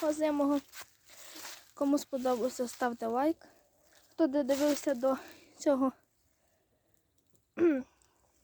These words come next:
до цього місця, я хочу сказати вам, що в нас відкривається, е,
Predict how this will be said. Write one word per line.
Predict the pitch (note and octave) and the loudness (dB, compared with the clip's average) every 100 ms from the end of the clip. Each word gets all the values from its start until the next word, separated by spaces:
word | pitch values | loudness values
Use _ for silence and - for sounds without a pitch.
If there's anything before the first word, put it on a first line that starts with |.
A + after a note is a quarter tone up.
| _ _ - _ _ _ - _ _ - | _ _ -20 _ _ _ -20 _ _ -10
до | C4 | -4
цього | B3+ D4 B3+ | 4 4 6
місця, | C4 E4 D#4 - D4+ - - - - - - - - - | 6 4 4 0 -2 -2 -16 -16 -14 -12 -12 -12 -12 -6
я | C4 | 0
хочу | C#4+ C#4 C#4+ | 2 0 0
сказати | - C#4 C4+ C4+ | 0 2 4 4
вам, | C4 C4 | 2 2
що | - | 2
в | B3+ | 2
нас | B3 - | 2 -2
відкривається, | B3 - B3 B3 A#3+ B3 - B3 B3+ - - - _ - | -10 -4 -2 2 2 2 2 0 0 -6 -16 -20 _ -12
е, | - A#3 A3+ | -6 -4 -2